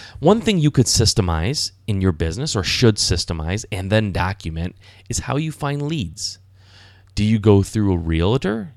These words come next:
Even if you go through a realtor, they're sending you leads, but you still have to sort through them, right? You have to have a criteria.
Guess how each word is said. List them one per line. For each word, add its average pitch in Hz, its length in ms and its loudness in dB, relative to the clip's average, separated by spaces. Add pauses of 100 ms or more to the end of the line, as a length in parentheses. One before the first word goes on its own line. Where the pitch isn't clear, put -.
(200)
Even 160 220 2
if 202 160 -2
you 170 80 -4
go 151 140 0
through 147 160 0
a 131 40 4
realtor, 123 480 0
they're 104 140 2
sending 175 340 -2
you 120 140 0
leads, 104 300 0
but 92 120 -2
you 90 140 -2
still 147 280 -4
have 156 160 -4
to 147 80 -4
sort - 460 -2
through 151 300 2
them, 92 300 -2
right? 110 160 0
You 120 100 -2
have 127 120 -2
to - 40 -2
have 147 80 -2
a 147 60 -2
criteria. 110 840 0